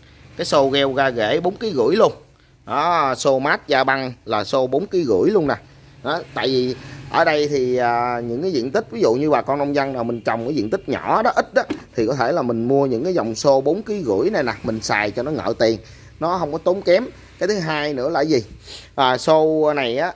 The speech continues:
thì nó, à, xô reo ra rễ nè, thì nó nhằm mục đích là gì? Kích thích cái bộ rễ,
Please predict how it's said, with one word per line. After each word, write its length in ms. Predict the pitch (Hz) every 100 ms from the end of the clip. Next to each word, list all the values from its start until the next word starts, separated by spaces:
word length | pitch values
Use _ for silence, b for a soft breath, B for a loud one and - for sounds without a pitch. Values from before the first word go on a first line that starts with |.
| -
thì 120 | 123
nó, 260 | 131 175
à, 160 | 165 135
xô 260 | - 147 143
reo 260 | 147 147
ra 160 | 139 139
rễ 280 | 110 92 202
nè, 60 | 214 117 -
thì 100 | 120
nó 120 | 117 151
nhằm 220 | 151 113
mục 160 | 110
đích 180 | - -
là 80 | 104
gì? 200 | 139 113 107
Kích 120 | - -
thích 140 | - -
cái 100 | 190
bộ 200 | 110 113
rễ, 260 | 95 117